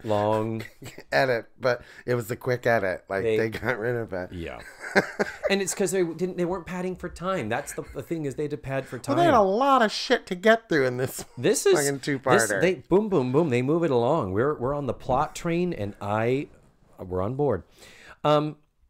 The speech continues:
Speaker 1: so now we come back from commercial, and this is kind of interesting to watch. I think this is more artistic than they planned it. The last image is Missus Garrett in the hallway,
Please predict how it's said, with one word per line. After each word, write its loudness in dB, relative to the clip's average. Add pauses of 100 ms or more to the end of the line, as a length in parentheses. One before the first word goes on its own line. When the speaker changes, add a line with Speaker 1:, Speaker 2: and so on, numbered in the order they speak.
(960)
Speaker 1:
so -2
now 0
we -4
come -10
back -6
from -8
commercial, -8
and -6
this -8
is -6
kind -10
of -10
interesting -12
to -12
watch. -8 (1160)
I -10
think -12
this -10
is -10
more -6
artistic -8
than -10
they -4
planned -6
it. -16 (560)
The -2
last -4
image -4
is -8
Missus -6
Garrett 0
in -4
the -4
hallway, -4